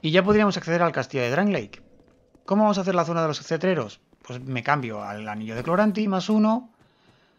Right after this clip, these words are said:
Nos vamos por detrás del árbol. Cuidado porque aquí hay unas rocas que nos podemos quedar at-, atorados. Y simplemente es correr. Gestionando la estamina. Nunca terminéis de agotar el, la barra, ¿de acuerdo? Porque luego cuesta volver a correr.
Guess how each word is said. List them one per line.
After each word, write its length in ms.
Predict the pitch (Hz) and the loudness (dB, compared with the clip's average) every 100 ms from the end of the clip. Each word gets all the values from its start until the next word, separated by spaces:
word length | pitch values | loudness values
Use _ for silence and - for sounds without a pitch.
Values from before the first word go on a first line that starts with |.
| _ _ _ _ _ | _ _ _ _ _
Nos 140 | 160 151 | -6 2
vamos 240 | 226 220 | 4 4
por 160 | - 151 | 2 0
detrás 260 | 147 196 | 2 2
del 120 | 160 | 4
árbol. 420 | 165 160 175 247 - _ _ _ _ _ | 2 2 0 -4 -10 _ _ _ _ _
Cuidado 320 | 147 165 190 | -2 2 2
porque 180 | 170 160 | 2 -2
aquí 120 | 151 | -2
hay 100 | 165 | -2
unas 200 | 151 123 | 0 0
rocas 280 | 160 165 139 | 0 -2 -4
que 80 | 135 | -6
nos 120 | 120 | -8
podemos 420 | 131 135 127 - - | -6 -4 -6 -10 -10
quedar 220 | 139 123 | -4 -4
at-, 200 | 113 - | -4 -8
atorados. 680 | - 131 127 170 180 226 - _ _ | -8 -6 0 2 2 -4 -10 _ _
Y 120 | - 156 | -8 -2
simplemente 400 | 202 208 214 208 | 0 2 0 -2
es 80 | |
correr. 360 | - 117 110 - _ - - - - - - | -4 -8 -8 -10 _ -20 -18 -18 -20 -20 -20
Gestionando 480 | - 131 123 123 120 | -12 -10 -6 -6 -4
la 220 | 110 110 | -4 -6
estamina. 520 | 101 117 131 175 180 180 | -8 -8 -4 0 -2 -2
Nunca 320 | 175 175 160 | 0 0 0
terminéis 340 | 151 135 143 | -2 -2 -4
de 80 | 131 | -2
agotar 340 | 120 120 135 | -4 -2 -2
el, 320 | 123 113 110 - _ _ _ _ | -2 -4 -8 -12 _ _ _ _
la 120 | 123 | 0
barra, 300 | 135 175 196 | 4 6 6
¿de 80 | 165 | 4
acuerdo? 400 | 123 143 165 190 | 0 0 0 0
Porque 160 | 156 135 | -4 -2
luego 240 | 139 131 | -2 -2
cuesta 240 | 147 - | -4 -4
volver 240 | 123 113 113 | -4 -4 -6
a 80 | 104 | -6
correr. 400 | 120 160 226 | -2 0 0